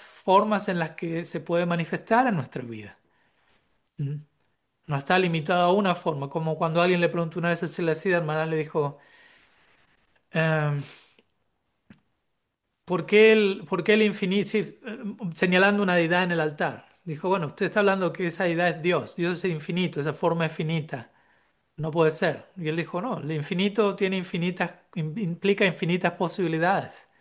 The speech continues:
Una de ellas es el infinito puede llegar a nosotros a través de una forma hecha de materia, tallada a partir de madera,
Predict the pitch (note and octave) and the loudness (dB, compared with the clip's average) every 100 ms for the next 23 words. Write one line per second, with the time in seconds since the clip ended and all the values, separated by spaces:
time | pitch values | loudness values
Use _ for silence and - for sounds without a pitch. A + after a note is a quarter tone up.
0 | _ _ _ _ _ - E3+ E3 E3+ F3+ | _ _ _ _ _ -6 0 4 6 6
1 | F3 F3+ F3 F3 D#3+ D#3 E3 E3+ F3+ D3 | 4 0 0 -2 -4 -4 -2 -2 -4 -2
2 | E3+ E3 D#3+ E3 E3 D#3 E3+ - D3+ D#3 | 0 2 4 4 2 0 -2 -2 -6 -4
3 | E3 E3 D#3 C#3+ - E3 E3 D3 D#3 - | 0 0 0 -2 2 4 4 2 -2 -6
4 | _ _ _ _ _ _ _ _ F3 F#3+ | _ _ _ _ _ _ _ _ 4 4
5 | - E3 D#3 D3 C#3+ G#3+ F3+ D3 D#3+ F3+ | 4 4 4 0 2 4 4 2 -2 -8
6 | _ _ - D#3+ D3+ F3 F#3 F3 D3 C3+ | _ _ -2 0 2 4 6 6 4 2
7 | D#3 C#3+ E3 D3+ D3 D#3+ A3 G#3+ D#3 D#3+ | -4 -2 0 2 2 4 6 6 6 2
8 | - | -2